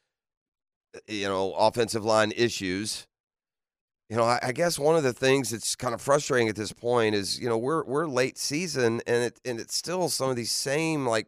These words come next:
procedural field awareness, you know, ty-, types of penalties, you know, and turnovers and not spiking when you should, and just, just,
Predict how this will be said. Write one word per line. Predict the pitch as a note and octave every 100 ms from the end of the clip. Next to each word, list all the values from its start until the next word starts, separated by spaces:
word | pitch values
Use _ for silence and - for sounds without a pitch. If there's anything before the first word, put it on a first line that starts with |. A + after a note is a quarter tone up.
| _
procedural | A2+ - - C#3+ D3+ C#3 C3+ C#3 B2 A2+ A2 G#2 F2+ _ _ _ _ _ _
field | D3 D#3 D#3+ D3+
awareness, | C#3 B2+ B2+ B2 A2+ G#2+ G2 - - - - _ _ _ _ _ _ _ _ _ _ -
you | A#2+
know, | A#2
ty-, | - F3 D3 -
types | - D3 C3+
of | A#2+
penalties, | - D3+ D#3 B2 E2 - - - _ _ _ _ _ _ _ _ _
you | -
know, | - -
and | G#2 -
turnovers | - E3 D#3+ D#3+ C3+ A#2+ F#2 G2 F2 F2 D#2+
and | F#2+ F#2+ F#2+ - _ _ _ _ _ _ -
not | E3 -
spiking | - D#3+ D3+ D3+
when | D3 C#3+
you |
should, | B2 - D3 C#3 B2 A2+ G2
and | G2 G2+
just, | G3 F#3 -
just, | F3+